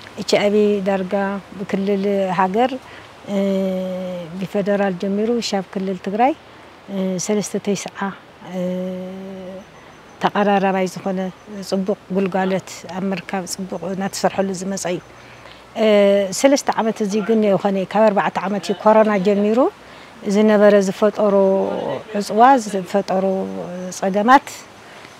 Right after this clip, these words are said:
እ፣ ምስ ማሕበረሰብ፣ እ፣ ምስቲ ዝነበረ፣ እ፣ ዝበኣሰ ኮይኑ እዩ። ካብኡ ድማ እንደገና፣ እ፣ ካብቲ ኮሮና ተልዒሎ ኣብ ገዛ ሙዓል ደቂ ኣንስትዮ፣ እ፣ ስራ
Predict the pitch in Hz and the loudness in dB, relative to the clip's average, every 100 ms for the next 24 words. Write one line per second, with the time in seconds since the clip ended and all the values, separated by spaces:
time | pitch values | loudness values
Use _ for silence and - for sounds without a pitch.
0 | - 180 190 190 190 185 208 - 208 208 | -16 -4 0 2 0 0 -2 0 2 2
1 | - 247 240 - 202 185 180 - 190 196 | 4 4 4 2 -2 -2 -4 -4 -4 0
2 | 196 196 208 247 294 - - - 208 - | 2 4 6 6 4 -8 -20 -18 -16 -4
3 | 190 185 185 185 180 208 185 196 208 - | 0 2 2 0 4 4 6 2 0 2
4 | 202 175 160 - - - - 196 196 196 | 2 0 -6 -14 -20 -4 4 4 4 2
5 | 240 262 233 220 233 262 359 - - - | 4 4 4 4 4 4 0 -8 -20 -20
6 | - - 202 196 190 190 185 180 180 180 | -20 -8 -2 0 2 2 0 -2 -2 -4
7 | 180 180 175 170 - - 208 - 254 247 | -6 -8 -10 -8 -8 -4 -6 -2 6 6
8 | 220 208 196 208 202 202 208 190 196 190 | 6 2 0 0 2 0 0 0 2 2
9 | 190 - 190 196 196 - - - 185 190 | 0 -2 0 0 0 -4 -16 -16 -8 -8
10 | - 190 196 - 202 196 196 196 202 202 | -6 -4 -4 -2 0 0 0 0 -2 -2
11 | 196 - - - - 196 196 202 202 202 | -4 -8 -20 -20 -10 -4 -2 -2 -4 -8
12 | 196 185 - 208 190 - - | -8 -8 -8 -10 -10 -8 0